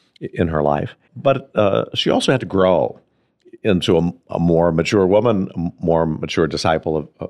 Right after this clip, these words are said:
of Jesus Christ, as we all have to. She's not God. We don't think of her as a goddess, as,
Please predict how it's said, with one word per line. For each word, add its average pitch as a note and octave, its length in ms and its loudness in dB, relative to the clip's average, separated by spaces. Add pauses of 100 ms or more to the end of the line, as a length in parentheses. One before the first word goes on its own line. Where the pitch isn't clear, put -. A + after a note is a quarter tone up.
(100)
of - 80 -10
Jesus D#2+ 300 -6
Christ, - 280 -2
as A#2+ 160 0
we B2+ 100 0
all A#2 160 0
have - 240 -2
to. - 160 -12 (680)
She's F2+ 200 -4
not G#2+ 200 -2
God. D#2 460 0 (320)
We E2+ 80 -4
don't D#2 140 -2
think G#2+ 120 -2
of F#2+ 60 4
her F2+ 160 2
as E2+ 140 2
a F2 80 2
goddess, E2+ 480 0
as, D#2 180 -2